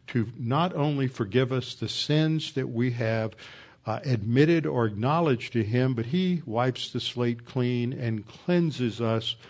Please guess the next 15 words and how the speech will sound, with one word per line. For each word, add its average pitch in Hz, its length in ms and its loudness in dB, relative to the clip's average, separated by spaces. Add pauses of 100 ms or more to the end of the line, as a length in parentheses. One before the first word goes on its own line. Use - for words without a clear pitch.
(300)
from 117 220 2
all 123 500 4
unrighteousness. 110 1400 -2
Such 135 380 -4
a 107 100 2
wonderful 117 720 2
privilege. 110 400 -2
We 165 160 0
have 127 240 -2
no 135 300 -2
idea 117 540 -2 (880)
the 127 100 0
burden 160 800 4
of 110 220 -4
guilt 120 460 0